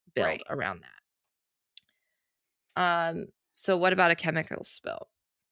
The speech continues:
Speaker 1: There's actually some truth to that. So there's about a forty acre plot in the back of, um, the national park, and that had over a thousand drums of paint that had been dumped.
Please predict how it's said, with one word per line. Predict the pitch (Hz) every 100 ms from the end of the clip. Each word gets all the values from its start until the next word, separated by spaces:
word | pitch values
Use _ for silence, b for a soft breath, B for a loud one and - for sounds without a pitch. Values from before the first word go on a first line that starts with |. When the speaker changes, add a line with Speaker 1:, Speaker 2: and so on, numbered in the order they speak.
| _ -
Speaker 1:
There's | 156 143
actually | 165 - 220
some | - 170 175 208
truth | - 220 - -
to | -
that. | - - - _ _ _ _ _
So | - 185
there's | 165 165 175
about | 170 160
a | 156
forty | - 170 180 - -
acre | 151 160 156
plot | 156 - - - - -
in | 147
the | 151
back | 147 147 147 - -
of, | - 143 202 _
um, | - 73 55 - 165 - _ _ _ - - _ _ _
the | - - - -
national | - 143 - 69
park, | 71 69 67 - _ _
and | 82 165
that | - - -
had | - 233
over | - 220 - - _ _ _ _ _ _ _ _ _
a | 165 - -
thousand | 156 160 185 180 160
drums | 143 139 143
of | 147 -
paint | - 143 -
that | - 160
had | 147
been | - 55
dumped. | - - - _ -